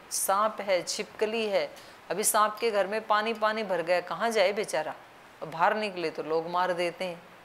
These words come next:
और उसके पास पैर भी नहीं है चलने को, पेट से घिसट घिसट के चलना पड़ता है। तो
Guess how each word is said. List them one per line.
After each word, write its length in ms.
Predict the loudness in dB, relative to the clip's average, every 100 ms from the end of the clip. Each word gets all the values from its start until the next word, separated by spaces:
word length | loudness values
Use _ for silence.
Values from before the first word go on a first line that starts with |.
| -20 -20 -20 -20 -20 -20 -20 -20 -20 -20 -20 -20 -20 -20 -20 -20 -20 -8 0
और 100 | 2
उसके 260 | 2 0
पास 380 | 4 4 4 2 6
पैर 220 | 6 6
भी 180 | 2 0
नहीं 300 | -2 -4 -6
है 140 | -2
चलने 380 | 0 0 -2 -6
को, 200 | -8 -10 -14 -20 -20 2
पेट 240 | 4 4
से 180 | 2 0
घिसट 380 | 0 0 0 0
घिसट 380 | -2 -2 -4 -4
के 80 | -4
चलना 360 | -2 -2 -2
पड़ता 380 | 0 -2 0 -2
है। 160 | -4 -8 -20 -20 -20 -20 -20 -20 -20 -20 -20 -20 -20 -20 -20 -20 -20 -20 -20
तो 80 | -20